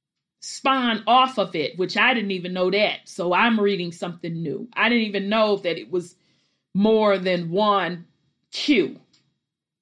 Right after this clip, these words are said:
All right, it says, uh, "Although American in origin, there is now considerable Q movement outside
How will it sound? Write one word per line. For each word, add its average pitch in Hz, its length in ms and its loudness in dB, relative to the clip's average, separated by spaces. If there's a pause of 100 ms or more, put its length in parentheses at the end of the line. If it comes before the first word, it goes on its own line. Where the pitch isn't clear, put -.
(1400)
All 208 100 2
right, 226 340 4
it 208 120 2
says, 220 440 -2
uh, 202 140 4
"Although 262 500 4
American 262 540 2
in 247 120 2
origin, 233 600 2
there 196 160 2
is 180 200 -2
now 220 280 0
considerable 220 840 -2
Q 254 360 -2
movement 220 500 -2
outside 196 800 -2